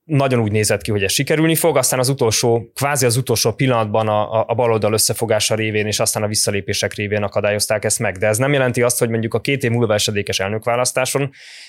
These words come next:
ö, Marine Le Pennek ettől nem lesz még nagyobb esélye megnyerni az elnökválasztást, hogyha a következő két évben a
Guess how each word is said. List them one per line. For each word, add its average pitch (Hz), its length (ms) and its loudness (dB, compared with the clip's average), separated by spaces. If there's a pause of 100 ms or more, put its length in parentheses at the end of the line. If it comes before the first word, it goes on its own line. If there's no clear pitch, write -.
(140)
ö, 120 160 2
Marine 120 360 0
Le 127 80 6
Pennek 127 340 -2
ettől 127 220 0
nem 127 140 0
lesz 127 160 0
még 147 140 0
nagyobb 101 280 -2
esélye 98 260 -4
megnyerni 101 360 -4
az 98 120 -2
elnökválasztást, 117 800 -2
hogyha 123 520 2
a 127 160 2
következő 113 480 0
két 110 260 -4
évben 120 560 -2
a 113 420 0